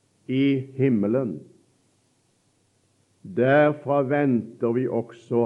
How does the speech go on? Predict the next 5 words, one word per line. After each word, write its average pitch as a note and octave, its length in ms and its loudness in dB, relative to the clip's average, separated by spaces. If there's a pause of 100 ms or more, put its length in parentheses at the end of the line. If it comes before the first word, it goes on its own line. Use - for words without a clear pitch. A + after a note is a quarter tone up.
Herren A2+ 560 -2
Jesus A2 680 -4 (480)
Kristus A2 680 -8 (1200)
som G#2 240 -8 (160)
frelser.» F#2 720 -8